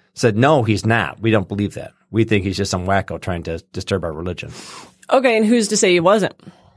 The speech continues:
Speaker 1: Uh, and that's, and that's why we fight. And that's why people fight.
Speaker 2: But, but what? Who's fighting?
Speaker 1: Well, the, the Jewish versus the Christians, the Christians versus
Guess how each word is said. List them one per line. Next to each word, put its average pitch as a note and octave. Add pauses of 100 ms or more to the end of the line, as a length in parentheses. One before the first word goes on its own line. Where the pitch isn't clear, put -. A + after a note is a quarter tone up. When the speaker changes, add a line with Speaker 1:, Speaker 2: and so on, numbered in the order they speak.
(640)
Speaker 1:
Uh, E2 (140)
and D#2
that's, D#2 (300)
and F#2
that's G2
why D#3
we G3
fight. - (880)
And -
that's G2
why G2
people A2
fight. - (500)
Speaker 2:
But, A#3+ (360)
but G#3+
what? G3+
Who's A3
fighting? F#3+ (720)
Speaker 1:
Well, -
the, D#2+ (400)
the D2
Jewish E2+
versus E2+
the -
Christians, F#2
the D#2+
Christians F2
versus E2